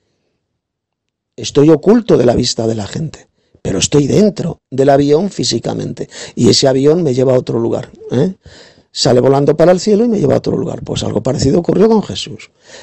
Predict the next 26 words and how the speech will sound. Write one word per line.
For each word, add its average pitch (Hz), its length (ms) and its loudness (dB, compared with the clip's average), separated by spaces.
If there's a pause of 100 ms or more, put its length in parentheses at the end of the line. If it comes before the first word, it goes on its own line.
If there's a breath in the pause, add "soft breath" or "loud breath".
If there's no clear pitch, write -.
(180 loud breath)
Él 131 100 0
entró 139 240 0
físicamente 180 680 2
en 160 80 2
esa 123 200 2
nave 131 240 4
voladora, 156 400 4
en 214 80 0
esa 127 200 -2
nube 131 160 2
voladora, 175 560 4 (560)
y 120 140 -2
lógicamente 127 600 0
ya 156 140 4
sus 196 120 2
discípulos 147 480 0
no 175 120 -2
pudieron 208 360 2
verle, 240 280 -2
porque - 240 -8
estaba 139 340 2
dentro 294 680 4
de 165 80 -2
esa 160 240 0
nube 165 180 2
voladora, 127 640 2